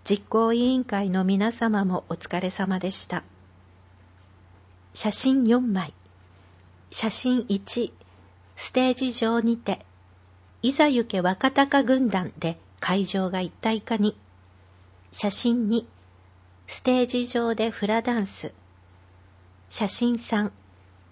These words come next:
会場の皆さんとリンゴの歌を熱唱。写真四、ステージ上でコーラス。写真終わり。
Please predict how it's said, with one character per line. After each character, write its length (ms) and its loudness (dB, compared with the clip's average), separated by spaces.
会 220 4
場 240 2
の 140 2
皆 280 0
さ 200 0
ん 80 -2
と 180 -2
リ 180 2
ン 100 2
ゴ 120 2
の 160 2
歌 360 -2
を 60 -4
熱 200 -8
唱。 420 -2
写 180 -4
真 420 2
四、 220 2
ス 140 -16
テ 240 2
ー 20 4
ジ 180 -2
上 300 0
で 320 -2
コ 200 6
ー 60 4
ラ 140 -4
ス。 260 -14
写 180 -4
真 400 0
終 180 2
わ 80 0
り。 220 -6